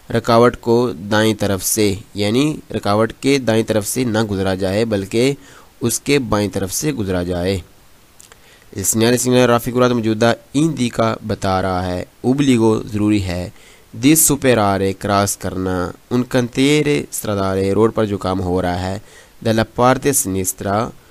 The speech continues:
बाईं जानब, बाईं जानब से।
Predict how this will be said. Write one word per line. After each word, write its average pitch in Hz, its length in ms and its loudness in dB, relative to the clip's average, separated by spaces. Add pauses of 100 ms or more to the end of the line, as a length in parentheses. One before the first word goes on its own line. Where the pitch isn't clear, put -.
(340)
बाईं 104 400 2
जानब, 90 480 -2 (4000)
बाईं 117 260 2
जानब 95 300 -2
से। 90 200 -6